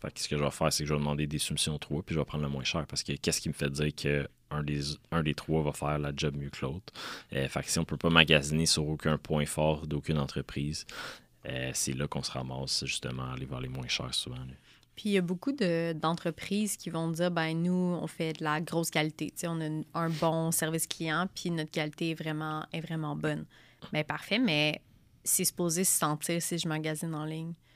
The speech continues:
Speaker 1: Mhm.
Speaker 2: Je suis supposée avoir, euh, six cent cinquante avis, euh, mettons cinq étoiles, ou tu sais, même juste cent avis, là, c'est excellent.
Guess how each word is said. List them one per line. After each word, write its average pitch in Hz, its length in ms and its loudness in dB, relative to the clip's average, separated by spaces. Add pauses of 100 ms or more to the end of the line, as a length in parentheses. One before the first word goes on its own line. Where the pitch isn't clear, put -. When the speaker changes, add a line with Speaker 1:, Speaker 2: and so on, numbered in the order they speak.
(160)
Speaker 1:
Mhm. 78 100 -4
Speaker 2:
Je - 60 0
suis 180 100 2
supposée 175 540 0
avoir, 156 560 4
euh, 156 200 0
six - 220 2
cent 170 180 2
cinquante 165 520 -2
avis, 165 580 0
euh, 151 140 -2
mettons 156 260 -4
cinq 160 240 -6
étoiles, 156 300 0
ou 151 40 -2
tu - 80 -4
sais, 262 80 8
même 170 280 4
juste 165 200 4
cent 160 340 4
avis, 165 240 0
là, 165 120 2
c'est 143 140 -2
excellent. 151 380 -2